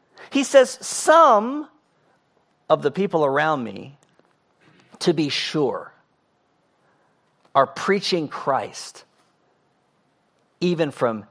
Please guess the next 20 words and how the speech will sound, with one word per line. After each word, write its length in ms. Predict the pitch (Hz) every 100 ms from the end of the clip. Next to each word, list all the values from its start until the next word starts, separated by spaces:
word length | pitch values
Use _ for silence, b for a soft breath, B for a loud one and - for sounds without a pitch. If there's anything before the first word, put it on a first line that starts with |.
| _ -
envy 440 | 170 175 160 165 -
and 160 | 117
strife." 880 | - - - 120 131 117 - - - _ _ _ _ _ _ _ _ _ _ _ _ _ -
Envy. 340 | 202 220 165 117
They're, 220 | 165 156 B
they're 200 | 180 175 -
envious 540 | 220 240 208 185 156
of 120 | 156
him. 220 | 135 123 117
And, 140 | 156
and 200 | 175 202
it's 140 | 226 208
a, 140 | -
a 60 | 180
motivation 580 | 202 220 202 208 208 190
in 120 | 185
their 180 | 180 151
hearts 540 | - 208 226 175 -
that 120 | 160
they're, 200 | 185 185